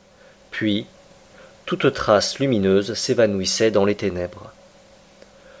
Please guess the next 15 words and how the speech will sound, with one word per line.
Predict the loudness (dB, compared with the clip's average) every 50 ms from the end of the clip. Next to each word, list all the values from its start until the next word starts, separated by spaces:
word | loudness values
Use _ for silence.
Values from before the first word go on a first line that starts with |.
| -20 -20 -20 _ _ _ 4
En | 6 6
observant | 6 6 6 4 2 4 4 0
Conseil, | -2 -2 -4 -4 0 4 4 4 4 2 -2 -8 -10 _ _ _ _ _ _ -20 _
je | -2 0 0
constatais | 2 2 0 -2 2 4 4 4 4 4 2 2
que | 2 -2
ce | -6 -4 -6
brave | -4 2 2 4 4 6
garçon | 6 4 4 2 -2 -6 -6
subissait | -8 -10 -10 -8 -6 -4 -2 -2 -2 -2
tant | 0 -2 -2
soit | -2 0 2 4 2 4
peu | 2 0 0
l'influence | 0 0 -2 -4 -6 -4 -2 0 0 0 -2 -2
générale. | -4 -2 -2 -2 -4 -4 -4 -6 -8 -8 -10 -14